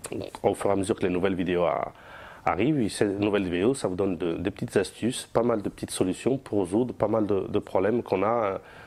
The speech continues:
en tant qu'investisseur. Donc je vous dis à la prochaine vidéo et n'oubliez pas, on investit ensemble.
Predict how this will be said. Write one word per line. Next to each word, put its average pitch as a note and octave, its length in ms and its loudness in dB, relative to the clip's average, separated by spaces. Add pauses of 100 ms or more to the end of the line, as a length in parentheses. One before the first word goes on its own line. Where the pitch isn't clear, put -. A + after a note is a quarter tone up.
(200)
en F#2 80 2
tant A#2 100 2
qu'investisseur. G2 640 -2 (540)
Donc G2 260 2
je G2 140 2
vous C3 80 6
dis B2+ 260 4
à F#2 60 2
la F2 100 2
prochaine C3+ 380 2
vidéo G2+ 460 2
et - 40 -2
n'oubliez F#2+ 340 2
pas, A2+ 200 2
on A2+ 100 4
investit G2 300 0
ensemble. D#2+ 400 -2